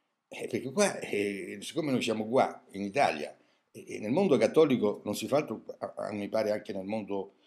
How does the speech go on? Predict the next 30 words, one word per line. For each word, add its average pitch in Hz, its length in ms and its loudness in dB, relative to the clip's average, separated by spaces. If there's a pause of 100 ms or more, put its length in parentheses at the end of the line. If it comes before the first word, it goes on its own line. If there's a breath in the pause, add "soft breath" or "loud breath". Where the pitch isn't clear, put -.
(200 soft breath)
nel 92 140 -10
mondo, 95 560 -2
mm, 82 600 -12
protestante, - 680 -6
an-, 90 200 -12 (200)
protestante, 95 680 -6
anche 82 180 -8
nel 82 120 -8
mondo 85 260 -8
greco 90 260 -10
ortodosso, 95 520 -4 (200 loud breath)
anche - 240 -16
nel 76 100 -14
mondo 92 260 -6
islamico, 131 500 0 (280 soft breath)
e, - 240 -12
se, - 220 -14
e 151 160 -18
tutti 220 320 -6
quelli 107 220 0
che 104 100 0
nascono, 104 520 -2 (440)
mm, 98 60 -6 (260)
mm, 85 320 -8
sotto 131 280 -6
la 92 80 -2
sovranità 98 520 -2
di 95 120 -4
questi 104 280 -6
dei, 123 440 0